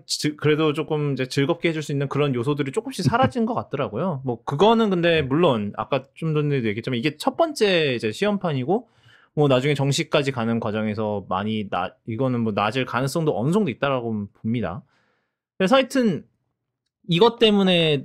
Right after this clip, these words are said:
Speaker 1: 난리가 났었어요. <laughs> 결론적으로는. 그래서, 어, 이제 뭐, 몬패스워드 측에서 좀 얘기, 이제 뭐, 기술적 얘기가 좀 몇 개 이렇게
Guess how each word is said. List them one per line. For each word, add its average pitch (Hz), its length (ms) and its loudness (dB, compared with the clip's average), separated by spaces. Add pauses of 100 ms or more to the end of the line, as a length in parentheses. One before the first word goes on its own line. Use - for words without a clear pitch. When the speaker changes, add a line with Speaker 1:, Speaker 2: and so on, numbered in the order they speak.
(120)
Speaker 1:
난리가 135 400 4
났었어요. 90 680 -6
<laughs> - 520 2
결론적으로는. 165 1040 0 (760)
그래서, 196 540 4 (340)
어, 175 520 6 (240)
이제 202 240 4
뭐, 170 220 2 (100)
몬패스워드 254 640 2
측에서 226 680 2
좀 208 260 0
얘기, 208 580 2
이제 165 200 0
뭐, 151 180 0
기술적 240 440 2
얘기가 160 280 0
좀 160 180 -2
몇 104 180 -2
개 147 80 -4
이렇게 127 340 -4